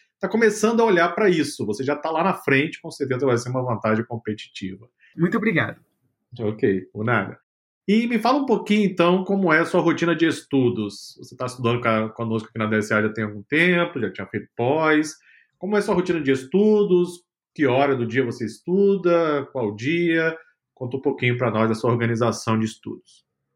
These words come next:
Speaker 2: A minha rotina é louca e desorganizada, mas também é, é muito,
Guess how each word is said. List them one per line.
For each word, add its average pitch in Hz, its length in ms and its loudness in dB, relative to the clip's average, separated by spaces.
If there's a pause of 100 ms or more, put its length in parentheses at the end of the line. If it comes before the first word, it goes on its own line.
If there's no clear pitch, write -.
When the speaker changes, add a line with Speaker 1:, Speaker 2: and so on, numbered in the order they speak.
(160)
Speaker 2:
A 156 100 -2
minha 208 320 -2
rotina 170 840 -2 (320)
é 294 80 4
louca 262 360 2
e 302 40 4
desorganizada, 226 460 2
mas 180 140 2
também 220 280 0
é, - 160 -2
é 180 100 4
muito, 190 960 0